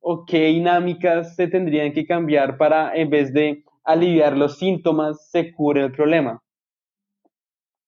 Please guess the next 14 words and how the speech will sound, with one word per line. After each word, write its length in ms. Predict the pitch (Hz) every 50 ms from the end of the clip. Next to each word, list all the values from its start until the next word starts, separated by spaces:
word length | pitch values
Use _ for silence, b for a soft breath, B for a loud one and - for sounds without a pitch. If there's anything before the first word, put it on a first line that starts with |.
| _ _
Entonces, 420 | - 175 180 170 175 - - - _ _ _ _ _ _ _ _ _ -
el 160 | 170 170 160
sín-, 320 | 165 - 180 190 180 156
o 80 | - 180
sea, 260 | 165 175 165 156 151 143
aliviar 420 | - - 170 170 175 180 175 180
el 120 | 185 185
síntoma 460 | 180 226 233 226 202 262 247 233 214 180
es 80 | 165
colocar 400 | - - 196 208 196 202 175 156
más 200 | 160 160 160 160
cárceles 440 | - 202 202 196 214 220 220 208 165
y 80 | 165 139
ya, 320 | 180 196 156 - - -